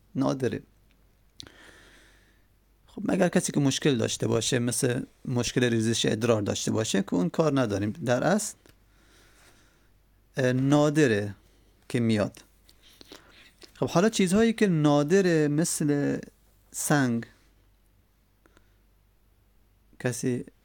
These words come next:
عافانا و عافاکم الله سنگ کلیه داشته باشه، بعد،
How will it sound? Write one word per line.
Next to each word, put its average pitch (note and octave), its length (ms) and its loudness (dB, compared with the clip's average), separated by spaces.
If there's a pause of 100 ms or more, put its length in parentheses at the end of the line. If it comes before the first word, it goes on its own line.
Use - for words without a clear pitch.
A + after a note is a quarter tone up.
(500)
عافانا B2 480 2
و - 20 4
عافاکم A#2 460 0
الله A#2+ 380 0
سنگ A#2 300 -2
کلیه B2 280 0
داشته A2+ 320 0
باشه، A2+ 340 0
بعد، A#2+ 420 -2